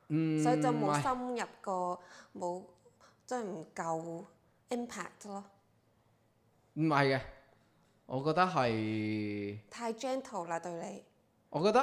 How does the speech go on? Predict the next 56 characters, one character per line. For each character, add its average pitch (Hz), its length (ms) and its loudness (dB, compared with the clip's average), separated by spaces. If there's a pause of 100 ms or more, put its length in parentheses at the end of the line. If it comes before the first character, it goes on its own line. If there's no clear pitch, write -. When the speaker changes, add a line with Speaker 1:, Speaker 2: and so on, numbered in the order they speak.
Speaker 1:
我， 151 160 8
因 226 160 4
為 190 140 4
呢， 156 200 4
我 139 60 2
同 127 200 -2
你 117 40 -2
一 127 40 0
齊 143 260 -2
嗰 113 60 -2
陣 139 80 -2
時， 113 160 -4
去 120 140 -2
到 123 140 -2
一 - 40 -2
個 123 140 -4
好 123 100 -6
放 131 200 -4 (140)
鬆 143 180 -10
嘅 123 120 -8
狀 120 80 -10 (200)
態， 95 220 -14 (440)
跟 214 120 -8
住 208 100 0
話， 180 80 -2 (220)
「哇， 254 400 8
好 208 160 6
舒 262 240 4
服 233 180 6
啊！ 202 160 12
我 214 80 12
同 190 140 10
你 165 60 10
一 - 20 12
齊 196 180 8
真 - 40 -6
係 214 100 4
好 185 160 -2 (100)
舒， 180 180 -6 (300)
<laughs> - 300 -4
好 185 120 -2
舒 233 200 -2
服 214 180 -2
啊， 170 120 4
好 180 80 -4
爽 - 200 10 (300)
啊！」 - 260 0 (200)
即 202 100 2
係 196 200 6
覺 180 120 -2
得 185 100 8
呢， 185 300 8
「哇！ 156 340 -2
真 180 180 -2
係 165 140 -4
乜 170 40 -4